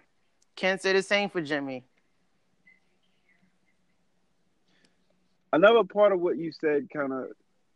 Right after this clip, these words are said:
Speaker 2: that, that him not having an ego is for three championships.
Speaker 1: Yeah.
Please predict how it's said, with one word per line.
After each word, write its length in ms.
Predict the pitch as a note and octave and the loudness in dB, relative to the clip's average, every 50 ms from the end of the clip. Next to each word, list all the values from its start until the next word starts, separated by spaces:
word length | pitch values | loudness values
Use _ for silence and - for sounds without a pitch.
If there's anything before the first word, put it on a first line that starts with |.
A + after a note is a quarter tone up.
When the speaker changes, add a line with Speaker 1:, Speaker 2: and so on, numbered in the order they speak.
| _ _ _ _ _ _ _ _ _ _ _ _ _ _ _ _ _ _ _ - B3+ - - | _ _ _ _ _ _ _ _ _ _ _ _ _ _ _ _ _ _ _ -20 -20 -6 -2
Speaker 2:
that, 360 | D#3+ D#3 D3+ D3 C3 A2+ - - _ _ _ _ _ _ C3 | 0 0 0 -2 -4 -10 -14 -20 _ _ _ _ _ _ 2
that 240 | D#3 E3+ F3+ F3 - _ _ _ _ _ _ - | 4 4 4 2 0 _ _ _ _ _ _ -10
him 280 | C#3 D#3 F3 F3+ F3 E3+ | -2 0 0 2 2 4
not 180 | E3+ D#3+ D#3+ | 4 2 4
having 320 | D#3+ E3 E3 D3+ C#3 C#3 C3 | 4 4 4 2 2 0 -2
an 80 | - | 0
ego 460 | G2+ C#3+ D#3+ D3+ C3 B2+ A#2+ A#2 G#2+ - | 2 4 4 6 6 6 6 6 4 2
is 240 | - A2+ A#2 A2+ G#2 - _ _ _ | 0 0 -2 -2 -4 -10 _ _ _
for 160 | - C#3+ C3 B2 - | -2 -2 -2 -2 -2
three 220 | - D3+ E3 F#3 F3 | 0 2 2 2 2
championships. 800 | - - F#3+ G3 F#3+ E3 F3+ F3+ F3 - - F3+ F#3 F3 F3+ - _ _ _ _ _ _ _ _ _ _ _ _ _ _ _ _ _ _ _ _ _ _ _ _ _ _ _ _ _ _ _ _ _ _ _ _ _ _ _ _ _ | 2 2 4 4 4 4 2 2 2 4 6 6 6 6 4 -2 _ _ _ _ _ _ _ _ _ _ _ _ _ _ _ _ _ _ _ _ _ _ _ _ _ _ _ _ _ _ _ _ _ _ _ _ _ _ _ _ _
Speaker 1:
Yeah. 380 | D3 D3+ F3 G#3+ C4+ B3 F3+ | -2 0 0 2 2 0 -2